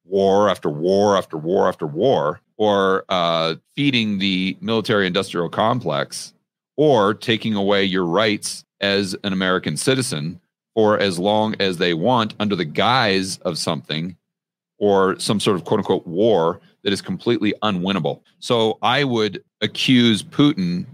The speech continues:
right here of the exact same thing, because although it may be a noble cause to try to eradicate, uh, Nazism or something like that, um,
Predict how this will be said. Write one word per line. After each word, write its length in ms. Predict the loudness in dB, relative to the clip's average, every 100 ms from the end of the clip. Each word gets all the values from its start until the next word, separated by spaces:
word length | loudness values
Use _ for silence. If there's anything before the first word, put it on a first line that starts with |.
| -2
right 220 | -2 0
here 380 | 0 2 0 -2
of 120 | -2
the 100 | -2
exact 540 | -2 -4 -2 -2 -2
same 240 | -4 -2 -2
thing, 260 | -4 -6 -8 _
because 420 | -6 0 0 0 0
although 380 | 0 2 4 2
it 80 | 2
may 160 | 0
be 160 | 2 0
a 40 |
noble 340 | 2 0 0 -2
cause 680 | 0 2 2 -2 -6 -10 -16 _ _ _
to 60 | -10
try 260 | 0 2
to 140 | 2 0
eradicate, 640 | 0 0 2 0 0 -2 -2 _ _ _ _ _ -16
uh, 200 | -12 -12 -14 _ _ _ -4
Nazism 640 | -2 -2 -4 -4 -2 -4
or 60 | -6
something 260 | -8 -8 -8
like 160 | -6
that, 280 | -4 -4 -6 _ _ _ _ _ -4
um, 320 | -2 -2 -4